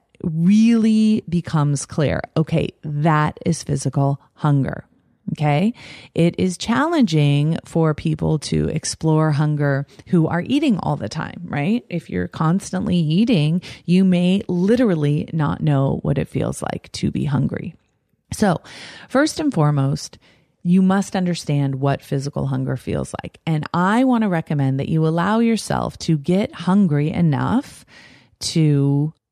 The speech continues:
experience at least a negative five on that hunger scale. Now, for some of you, this will be filled with a lot of drama, and I'm gonna talk to you about that in a minute. But it's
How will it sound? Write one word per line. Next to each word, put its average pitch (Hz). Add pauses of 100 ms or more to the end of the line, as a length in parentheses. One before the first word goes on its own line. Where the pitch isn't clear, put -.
(280)
experience 180
at -
least 247
a 202
negative 151
five -
on 139
that -
hunger 135
scale. - (580)
Now, 175
for 214
some 254
of 233
you, 147
this 160
will 180
be 151
filled 214
with 190
a 170
lot 147
of 190
drama, 139
and 147
I'm 143
gonna 143
talk 135
to 156
you 156
about 135
that -
in 190
a 196
minute. 160 (440)
But 175 (120)
it's 185